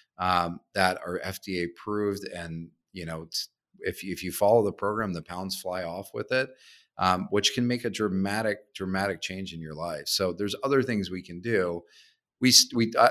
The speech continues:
like I mentioned earlier, we, we typically wanna start with a lab, look under the hood, see what's missing, um, and then we'll make an assessment from there.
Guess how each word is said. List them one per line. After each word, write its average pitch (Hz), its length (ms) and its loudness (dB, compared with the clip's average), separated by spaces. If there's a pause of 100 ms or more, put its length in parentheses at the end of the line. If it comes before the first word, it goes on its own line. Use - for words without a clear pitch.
like 117 180 6
I 110 100 6
mentioned 104 360 2
earlier, 98 260 2
we, 101 200 -4
we 98 100 -6
typically 104 400 -4
wanna 98 220 0
start 98 260 2
with 92 140 -6
a 87 40 -4
lab, 95 460 2 (180)
look 95 200 -6
under 104 240 0
the 98 100 2
hood, 95 280 0 (480)
see - 220 4
what's 110 260 6
missing, 95 640 -2 (280)
um, 92 440 2 (100)
and 98 160 -2
then 104 140 0
we'll 98 120 0
make 98 220 -2
an 92 80 -8
assessment 87 520 -6
from 87 140 -14
there. 87 260 -8